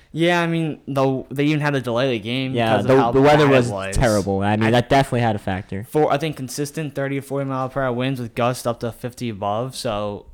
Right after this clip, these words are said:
Speaker 1: almost the passing game was out of the question, hence the very low scoring. I took the under. That was a great, easiest bet almost the entire year.
Speaker 2: I think, uh, again, this proves that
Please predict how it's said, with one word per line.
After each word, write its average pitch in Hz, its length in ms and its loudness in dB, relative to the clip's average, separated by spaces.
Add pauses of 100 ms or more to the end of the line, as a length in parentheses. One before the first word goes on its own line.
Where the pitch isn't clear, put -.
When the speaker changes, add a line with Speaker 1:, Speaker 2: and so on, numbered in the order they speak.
Speaker 1:
almost 117 320 -8
the 107 40 -14
passing 113 360 -8
game 117 120 -8
was 104 220 -12
out 110 200 -4
of 113 60 -8
the 110 80 -8
question, 135 600 -8 (260)
hence 104 300 -6
the 113 100 -12
very 110 220 -4
low 110 160 -6
scoring. 117 440 -8
I 107 60 -12
took - 240 -18
the - 160 -10
under. 123 480 -6
That 110 80 -4
was 107 100 -6
a 107 60 -8
great, 104 520 -6
easiest 127 380 -4
bet 107 460 -6
almost 113 680 -8
the 113 60 -12
entire 110 360 -6
year. 101 320 -8 (220)
Speaker 2:
I 160 200 0
think, 208 400 -2 (240)
uh, 143 340 6 (380)
again, 143 420 0
this 156 140 0
proves 151 440 0
that 120 460 0